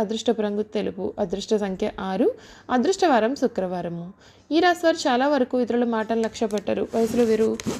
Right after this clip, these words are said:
శ్రమపడిన కారణంగా కష్టించి పనిచేయడానికి వీరు చాలా ఇబ్బందులు అనేవి ఎదుర్కొంటూ ఉంటారు. అందరి మాటలు శ్రద్ధగా వింటారు, కానీ వారు అనుకున్నది మాత్రమే వీరు చేస్తారు. ఈ రాశికి చెందిన వారికి ఈ సమయంలో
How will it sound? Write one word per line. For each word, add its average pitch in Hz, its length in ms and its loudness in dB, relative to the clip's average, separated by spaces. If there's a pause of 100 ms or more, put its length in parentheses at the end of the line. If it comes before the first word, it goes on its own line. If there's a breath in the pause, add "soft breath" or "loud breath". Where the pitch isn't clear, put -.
(120)
శ్రమపడిన 302 520 2 (100)
కారణంగా 233 480 0
కష్టించి 214 400 -6
పనిచేయడానికి 196 540 -6
వీరు 208 180 -2 (240)
చాలా 202 160 2 (140)
ఇబ్బందులు 202 400 0
అనేవి 190 260 -2 (140)
ఎదుర్కొంటూ 202 580 -4
ఉంటారు. 190 360 -6 (160)
అందరి 208 340 0
మాటలు 190 320 0 (500 loud breath)
శ్రద్ధగా 285 400 4 (100)
వింటారు, 240 400 0
కానీ 214 180 0 (100)
వారు 208 220 0 (200)
అనుకున్నది 208 480 0
మాత్రమే 190 440 -4
వీరు 208 240 -2
చేస్తారు. 180 520 -6 (1080 loud breath)
ఈ 339 120 6
రాశికి 339 340 2
చెందిన 269 320 0
వారికి 247 320 0
ఈ - 80 -2
సమయంలో 226 420 0